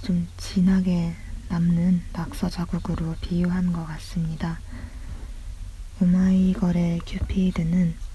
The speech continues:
오마이걸 분들의 데뷔곡인데 좀 자신감 있는 짝사랑의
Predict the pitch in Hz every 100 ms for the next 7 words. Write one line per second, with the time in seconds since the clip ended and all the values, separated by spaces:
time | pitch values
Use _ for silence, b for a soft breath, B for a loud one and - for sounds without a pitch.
0 | - - - - - - - 180 180 180
1 | 175 175 170 170 170 170 165 160 - 180
2 | 196 - 165 - - 160 165 180 175 -
3 | B B B B - 180 175 - 165 185
4 | 185 185 180 180 170 165 165 185 196 -
5 | 190 - 202 175 160